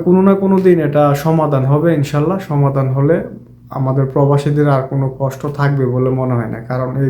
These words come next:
বেশি টাকা দিয়ে আসার পরে আমাদের দেশের মানুষরা মানসিকভাবে, মানসিকভাবে ভেঙে পড়ে। তো সবাইকে অসংখ্য ধন্যবাদ। আর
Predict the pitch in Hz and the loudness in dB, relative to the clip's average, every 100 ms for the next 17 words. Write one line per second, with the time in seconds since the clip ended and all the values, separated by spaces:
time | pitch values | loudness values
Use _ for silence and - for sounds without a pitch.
0 | 131 156 156 143 139 156 160 160 143 151 | 0 -2 -2 -2 0 0 2 2 0 -4
1 | 143 156 156 147 131 127 131 123 - - | -6 -4 -2 -2 -2 -2 -2 -4 -10 -20
2 | - - - - - 143 143 135 139 135 | -20 -20 -20 -14 -2 0 2 0 0 0
3 | - 139 143 139 139 120 110 113 123 - | -2 0 2 0 -2 -4 -4 -4 -6 -6
4 | 135 139 143 143 135 131 135 135 160 139 | -2 2 2 -2 -6 -4 -2 0 0 0
5 | 127 123 120 120 127 - - - - - | 0 -2 -4 -8 -10 -16 -20 -20 -20 -20
6 | - - - - - - - - - - | -20 -20 -20 -20 -20 -20 -20 -20 -20 -20
7 | - - - 147 147 156 156 165 180 165 | -20 -12 -4 -2 0 0 0 0 0 0
8 | 143 160 160 165 147 143 156 170 170 - | 0 -2 -2 0 2 2 2 0 -2 -2
9 | 123 | -2